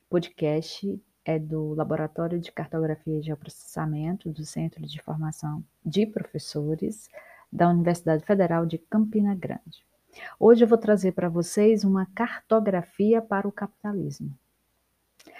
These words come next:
Cartografia Capitais. Esse é o título da tese de Rildo Borges Duarte. Obviamente, vou fazer um, um resumo,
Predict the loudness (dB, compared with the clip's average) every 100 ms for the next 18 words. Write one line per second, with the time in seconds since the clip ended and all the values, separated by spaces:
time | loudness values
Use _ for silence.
0 | -20 -2 -2 0 -2 0 -2 0 4 6
1 | 4 2 _ -4 -4 -6 -6 -6 -8 -16
2 | -18 _ _ _ _ _ 6 6 6 0
3 | -2 -4 -4 0 0 0 0 0 2 2
4 | 0 0 -2 0 4 4 4 0 0 0
5 | -2 -4 -4 -6 -4 -2 -2 -6 -14 -20
6 | -20 -20 -20 _ -20 -18 0 2 4 4
7 | 4 2 2 0 2 2 4 2 0 0
8 | 2 2 2 -2 0 0 0 -6 -4 -6